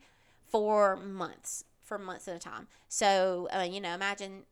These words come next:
you're about to do something really, really scary like that, and you also need to, like, eat a hot dog at the same time. It just wasn't happening. My stomach was like, "No."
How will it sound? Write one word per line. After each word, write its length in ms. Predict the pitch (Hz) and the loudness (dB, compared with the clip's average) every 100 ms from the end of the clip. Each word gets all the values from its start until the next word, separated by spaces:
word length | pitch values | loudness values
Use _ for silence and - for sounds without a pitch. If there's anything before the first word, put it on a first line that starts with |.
| _ - | _ -10
you're 120 | 202 | -4
about 180 | 196 190 | 0 0
to 40 | |
do 100 | 190 | -2
something 240 | 190 165 180 | -6 -8 -6
really, 180 | 185 185 | -8 -6
really 180 | 185 | -6
scary 260 | 185 170 170 | -8 -6 -4
like 200 | 185 190 | -4 -2
that, 240 | 208 208 - | 0 0 -2
and 300 | 180 175 180 | -10 -10 -10
you 120 | 175 | -8
also 300 | - 170 180 | -6 -6 -6
need 180 | 170 170 | -6 -6
to, 140 | 160 - | -8 -6
like, 140 | 156 - | -8 -8
eat 120 | 180 | -10
a 40 | 175 | -4
hot 220 | 170 - | -2 -2
dog 200 | 180 190 | -4 -4
at 80 | 196 | -8
the 60 | |
same 200 | 208 220 | -8 -8
time. 240 | 233 240 233 | -4 -4 -4
It 120 | 196 | -6
just 160 | 190 - | -6 -6
wasn't 220 | 180 180 | -6 -6
happening. 560 | - 165 - - 190 175 | -6 -6 -6 -12 -12 -10
My 120 | 170 | -10
stomach 300 | - 175 175 | -10 -12 -10
was 140 | 170 | -10
like, 140 | 165 190 | -10 -10
"No." 340 | 180 151 85 | -8 -6 -8